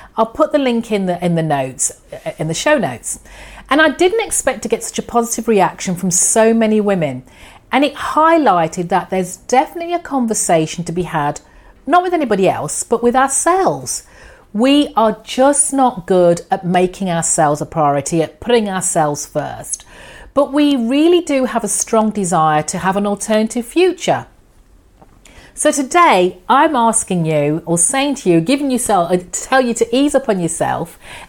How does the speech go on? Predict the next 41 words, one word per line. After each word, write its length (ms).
and 180
give 240
yourself 500
permission 500
to 120
make 300
you, 260
yes, 420
you, 320
a 80
priority. 760
It 220
is 180
so 720
okay 800
to 100
break 420
the 100
mold 440
past 380
forty. 560
After 260
all, 160
the 120
rules 600
are 40
made 300
to 80
be 100
broken. 680
Plus, 240
who 200
made 220
them 140
anyway? 520
Come 200
on, 160
let's 160
get 160
a 40
grip. 440